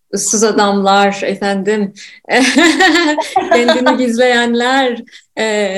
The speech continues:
efendim, love bombing, gaslighting, e, ghosting,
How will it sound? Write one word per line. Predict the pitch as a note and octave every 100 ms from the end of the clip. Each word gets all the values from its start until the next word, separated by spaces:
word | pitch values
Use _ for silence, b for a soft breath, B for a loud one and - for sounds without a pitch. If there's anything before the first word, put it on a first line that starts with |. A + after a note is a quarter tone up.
| G3
efendim, | G3+ G#3+ A#3 A#3 A3
love | A3 B3 A3+
bombing, | A#3 A#3 A#3+ A#3+ A3+
gaslighting, | A#3 A#3 A#3+ A#3 A#3 B3 B3+ B3+ A#3 A#3 B B -
e, | F#3+ F#3+ E3+ F3
ghosting, | E3+ A#3 C4 C4 - C4+ B3+ A3+